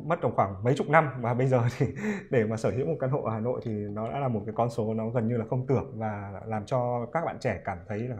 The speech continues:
khá là vô vọng trong cái việc là mua những cái căn hộ ở, ờ, Hà Nội hoặc Hồ Chí Minh ấy ạ.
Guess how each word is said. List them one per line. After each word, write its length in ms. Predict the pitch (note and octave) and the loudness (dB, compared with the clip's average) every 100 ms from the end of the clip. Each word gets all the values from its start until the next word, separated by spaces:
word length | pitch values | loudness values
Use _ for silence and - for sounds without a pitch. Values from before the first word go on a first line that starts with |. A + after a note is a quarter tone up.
| - | -4
khá 140 | A2+ | -2
là 60 | C#3 | 0
vô 200 | C3+ C#3 | 2 4
vọng 200 | D3 - - | 4 2 -2
trong 160 | A#2+ | -2
cái 100 | A#2 | 0
việc 260 | B2 C3 G#2+ | 2 2 0
là 120 | G2+ | -4
mua 280 | G#2+ B2+ B2 | 0 2 2
những 300 | A#2+ C#3 D3 - - - - | 2 -2 -6 -10 -20 -20 -6
cái 100 | B2+ C3 | 0 2
căn 120 | C3+ | 4
hộ 220 | C#3+ - | 2 2
ở, 360 | B2+ G2 E2+ F#2 | 0 0 -2 -8
ờ, 220 | F#2+ F#2+ | -8 -8
Hà 100 | A2 | -2
Nội 160 | A2 B2 | 2 2
hoặc 120 | A#2+ | 0
Hồ 80 | A2 G2 | -6 -6
Chí 120 | G2+ | -4
Minh 200 | B2 A#2 | -2 -2
ấy 80 | |
ạ. 80 | G#2+ | -4